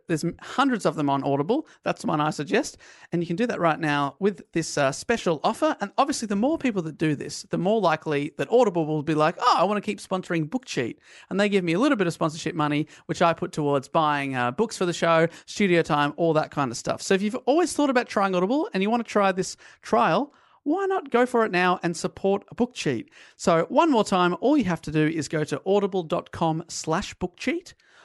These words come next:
or S M S Book Cheat to five hundred five hundred. Audible dot com slash book cheat or S M S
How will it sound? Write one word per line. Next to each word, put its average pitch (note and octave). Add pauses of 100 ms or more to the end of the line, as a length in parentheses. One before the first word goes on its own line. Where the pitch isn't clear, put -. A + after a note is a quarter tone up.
(140)
or E3+
S C4
M G3+
S F#3 (120)
Book D4+
Cheat F#3+ (240)
to D#3+
five F#3
hundred D#3
five C3+
hundred. A#2 (360)
Audible A3+
dot E3
com E3
slash D3+
book -
cheat G#3 (300)
or F3
S A#3+
M G3+
S F#3